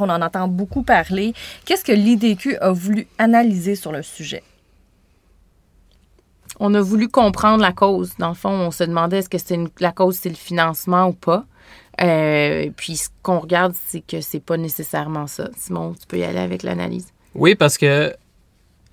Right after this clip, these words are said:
Speaker 3: on voit d'une part que, euh, la progression du financement a été quand même assez semblable avec l'Ontario, qui était juste un petit peu plus élevé en termes de diplomation en deux mille huit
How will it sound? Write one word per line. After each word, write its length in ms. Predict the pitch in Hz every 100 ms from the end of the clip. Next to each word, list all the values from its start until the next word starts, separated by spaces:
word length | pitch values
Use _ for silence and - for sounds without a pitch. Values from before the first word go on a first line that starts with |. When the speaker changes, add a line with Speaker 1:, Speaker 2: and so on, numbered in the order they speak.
| _ -
Speaker 3:
on 100 | 139
voit 200 | 135 165
d'une 220 | 160 139 123
part 340 | 143 156 156
que, 460 | - 139 135 139 -
euh, 260 | 117 113 113
la 100 | 120
progression 480 | - 131 127 160 151
du 80 |
financement 760 | - 151 135 120 117 135 139 143
a 40 |
été 460 | 123 113 131 127 127
quand 160 | 127 120
même 440 | 143 151 143 123 - _ _ _ _ _
assez 260 | 135 131 170
semblable 540 | 165 123 120 139 139
avec 240 | 120 123 143
l'Ontario, 680 | 131 127 131 123 127 170 202 -
qui 400 | - 151 156 156
était 400 | 127 151 156 151
juste 240 | 214 233
un 160 | 175 160
petit 160 | -
peu 140 | 226 190
plus 240 | 254 214
élevé 340 | 175 151 202
en 140 | 165 131
termes 240 | 160 170
de 80 | 143
diplomation 960 | 123 - 151 151 135 127 - 147 160 151
en 160 | 131
deux 160 | 123 135
mille 260 | 135 127 123
huit 280 | 143 156